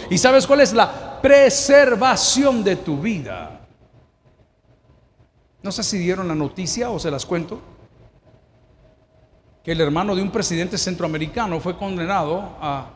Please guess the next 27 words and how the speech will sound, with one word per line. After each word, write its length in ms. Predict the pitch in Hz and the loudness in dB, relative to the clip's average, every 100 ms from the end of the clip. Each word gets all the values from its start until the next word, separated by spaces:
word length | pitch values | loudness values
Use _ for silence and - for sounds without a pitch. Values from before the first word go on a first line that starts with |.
| - | -8
cadena 340 | 143 170 202 | -4 -4 -4
perpetua 440 | 185 160 208 208 185 | -6 -4 -4 -4 -4
más 240 | 165 - | -4 -6
treinta 400 | 208 214 - 202 | -6 -6 -2 -2
años. 360 | 220 165 135 - | -2 -2 -4 -6
¿Cuánto 260 | 185 175 | -6 -4
es 100 | 175 | -4
eso, 220 | 175 175 190 | -4 -4 -2
licenciado? 440 | 175 175 190 175 | -2 -2 -2 -4
<laughs> 200 | - - - | -6 -20 -14
No, 200 | - 285 - | 0 0 2
no 160 | 302 | 2
sé 160 | 247 262 | 2 0
cuánto 340 | 302 - 294 | 0 0 0
será. 280 | - 277 254 - - - | 0 0 -4 -4 -12 -6
Qué 140 | 349 349 | -2 0
terrible, 460 | 302 254 330 285 | 2 2 2 0
es 60 | 202 | 0
como 160 | 262 | 0
el 60 | 247 | 0
matrimonio, 640 | 226 214 202 254 330 247 202 | 0 0 0 2 2 2 0
nunca 320 | 381 392 165 | -2 0 0
se 100 | 185 | 0
sale 240 | 247 254 | 0 2
de 60 | 220 | 2
ese 100 | 208 | 2
infierno. 400 | 208 254 262 226 | 0 2 2 0